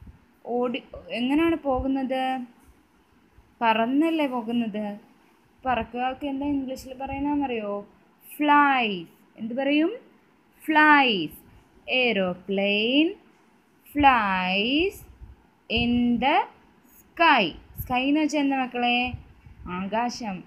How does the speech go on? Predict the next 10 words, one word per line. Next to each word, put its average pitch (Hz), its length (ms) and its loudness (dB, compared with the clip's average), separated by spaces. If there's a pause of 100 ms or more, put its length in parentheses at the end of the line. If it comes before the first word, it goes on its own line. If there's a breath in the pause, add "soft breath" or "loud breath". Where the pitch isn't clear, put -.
(420)
ആകാശത്തിന് 196 540 -6
എന്താ 233 220 -2
ഇംഗ്ലീഷിൽ 269 500 -2
പറയുന്നേ? 262 800 -2 (640 soft breath)
സ്കൈ. 226 920 0
എന്ത് 202 200 -6
പറയും? 269 520 2 (640)
സ്കൈ. 233 760 0 (360)
Aeroplane 202 920 0 (500)
flies 202 640 0